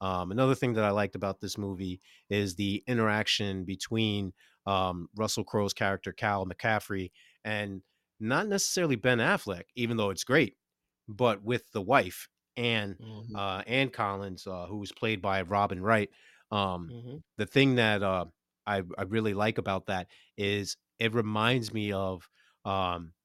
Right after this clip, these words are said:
Speaker 1: the pretty much stereotypical roles that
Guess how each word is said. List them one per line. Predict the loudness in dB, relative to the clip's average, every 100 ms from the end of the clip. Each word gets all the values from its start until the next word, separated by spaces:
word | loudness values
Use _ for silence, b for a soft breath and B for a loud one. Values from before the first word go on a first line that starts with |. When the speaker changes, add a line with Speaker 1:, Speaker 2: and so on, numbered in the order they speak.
| _ _ _ _
Speaker 1:
the | -2 -2 -2 -8 -14 _ _ _ _ _ _ _ _ _ _ _
pretty | -4 0
much | 0
stereotypical | 0 2 4 4 2 -2 -4 -4 -2 0
roles | 2 2 2
that | -2 -4